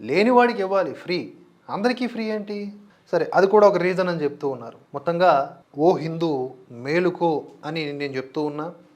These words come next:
ఇప్పటికైనా ఇన్ని ఇన్ని ఘటనలు జరుగుతూ ఉన్నా కూడా మనం గనక తేరుకోకపోతే మనల్ని ముంచేస్తారు. ఇలాంటి సాకులు, ఇలాంటి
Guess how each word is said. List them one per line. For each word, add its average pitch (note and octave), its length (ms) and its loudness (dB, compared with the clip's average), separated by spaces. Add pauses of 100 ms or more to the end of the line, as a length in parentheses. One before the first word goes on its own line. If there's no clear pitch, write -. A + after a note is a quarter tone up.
(360)
ఇప్పటికైనా G#3 500 2
ఇన్ని D#3 300 -4
ఇన్ని F3 180 -4
ఘటనలు F3 340 -2
జరుగుతూ E3+ 360 -4
ఉన్నా D#3 180 -6
కూడా D3 240 -4 (460)
మనం D#3+ 380 -4
గనక E3 320 -6
తేరుకోకపోతే D#3+ 1000 -4 (300)
మనల్ని G#3 300 2
ముంచేస్తారు. E3 1080 -2 (920)
ఇలాంటి G#3+ 320 4
సాకులు, E3+ 520 2
ఇలాంటి F3+ 500 -2